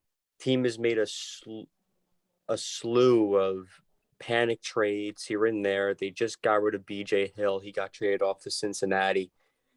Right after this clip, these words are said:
Guys are not playing. John Ross, one of the wide receivers that they signed in the offseason, he has a hamstring injury. He's not back. He's not expected to be back until week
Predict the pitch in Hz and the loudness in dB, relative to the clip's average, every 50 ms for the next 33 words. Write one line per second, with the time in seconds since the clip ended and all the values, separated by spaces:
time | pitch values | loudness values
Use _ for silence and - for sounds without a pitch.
0 | _ _ _ _ _ _ _ _ _ _ _ _ _ _ _ _ _ _ _ _ | _ _ _ _ _ _ _ _ _ _ _ _ _ _ _ _ _ _ _ _
1 | _ _ _ _ _ _ _ _ _ - 104 98 - 104 98 101 107 107 107 107 | _ _ _ _ _ _ _ _ _ -10 -4 0 2 4 6 6 6 6 6 4
2 | 104 107 104 98 98 - - - 110 104 104 104 107 107 104 101 101 110 110 107 | 4 4 2 2 0 -2 -2 0 2 2 4 4 2 2 0 -2 -2 -2 0 0
3 | 110 113 110 104 104 101 104 113 110 104 98 - - - _ _ _ - 110 110 | 0 -2 -2 -2 0 2 2 2 0 -2 -4 -8 -14 -20 _ _ _ -10 -8 -4
4 | 104 104 101 98 110 110 107 104 98 - - - 113 107 113 104 107 98 - 101 | -4 -4 -2 0 0 0 -2 -4 -6 -10 -10 -10 -10 -8 -6 -4 -4 -2 -2 -2
5 | 101 - 113 107 104 101 95 92 92 98 104 110 117 - - - 101 101 95 98 | -2 0 0 0 0 0 0 2 2 4 4 2 0 -2 -4 -6 -4 -4 -4 -4
6 | 98 95 113 117 110 - 98 - - 110 113 120 131 - - - 104 98 98 98 | -4 -2 0 0 0 0 -2 -4 -2 -2 -2 -2 -2 -4 -2 -2 -2 0 0 -2
7 | 98 98 92 101 101 101 104 113 113 - 123 107 104 - - 107 107 110 123 123 | -4 -4 -4 -4 -4 -4 -4 -6 -4 -2 -2 -2 -2 0 0 0 0 0 -2 -2
8 | 131 120 113 - - _ - - - - - _ _ - 123 - - 113 101 - | -2 -2 -4 -6 -12 _ -18 -16 -16 -16 -18 _ _ -8 -8 -8 -8 -12 -8 -6
9 | 107 101 - 107 104 107 - 110 101 - - 117 107 104 113 113 104 | -4 0 2 2 2 2 2 0 0 2 2 2 2 2 0 -2 -4